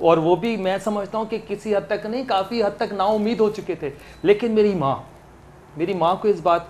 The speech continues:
के बारे में इल्म था कि वो जो भी कुछ मांगती है उसे मिल जाता है। और उसके बाद फिर मैं, और फिर जब हम दोनों की दुआएं मिली तो एक इतना बड़ा मौजज़ा हुआ कि तीसरा डायलिसिस जो होना था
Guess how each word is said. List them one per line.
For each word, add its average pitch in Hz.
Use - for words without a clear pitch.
के 180
बारे 151
में 156
इल्म 190
था 175
कि 160
वो 147
जो 156
भी 185
कुछ 180
मांगती 139
है 160
उसे 151
मिल 143
जाता 127
है। 117
और 185
उसके 233
बाद 175
फिर 185
मैं, 131
और 160
फिर 180
जब 190
हम 190
दोनों 170
की 220
दुआएं 147
मिली 151
तो 147
एक 156
इतना 185
बड़ा 175
मौजज़ा 143
हुआ 156
कि 156
तीसरा 156
डायलिसिस 165
जो 160
होना 143
था 170